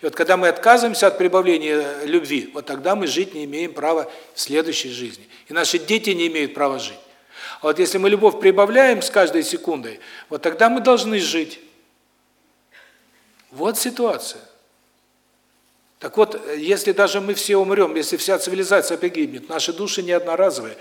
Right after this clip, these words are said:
мы все равно где-то должны реализовываться, мы все равно давно должны ра-, ра-, все равно должны развиваться. Поэтому смерть — это один из этапов, переходный этап к другой форме существования.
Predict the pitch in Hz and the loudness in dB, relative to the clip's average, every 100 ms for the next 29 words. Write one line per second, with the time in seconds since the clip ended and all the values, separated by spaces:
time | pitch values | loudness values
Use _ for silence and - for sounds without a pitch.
0 | - - - 151 - 170 202 262 202 220 | -18 -20 -12 -6 0 0 0 -2 2 2
1 | 175 165 156 175 165 170 165 160 185 123 | 2 -2 -2 -2 0 0 -2 0 0 0
2 | 101 - - - - 151 - 165 160 185 | -6 -14 -14 -20 -14 -8 -4 -2 0 0
3 | 190 185 226 254 208 202 196 196 180 175 | 2 0 0 0 0 0 -2 0 -2 -6
4 | 170 165 165 175 180 233 226 175 196 180 | -4 -4 -4 -4 -2 -2 -2 -4 -4 -4
5 | 180 185 139 - - - - - _ _ | -4 -4 -6 -8 -16 -18 -20 -20 _ _
6 | _ _ _ - 160 180 196 196 196 185 | _ _ _ -6 0 0 0 0 -2 -2
7 | - - 170 214 226 214 190 196 180 - | -6 -8 0 0 0 -4 2 2 2 -2
8 | - - - _ - 147 175 190 180 180 | -8 -18 -20 _ -8 -6 -2 -2 0 0
9 | 180 240 233 104 - - - _ - 156 | 2 2 2 -4 -8 -18 -20 _ -6 -2
10 | 151 226 240 185 147 143 202 202 147 143 | 0 4 2 2 -8 0 0 0 -4 2
11 | 208 208 208 196 180 185 160 - 190 185 | 2 2 -2 -2 -6 -6 -6 -6 -4 -4
12 | 110 - | -8 -16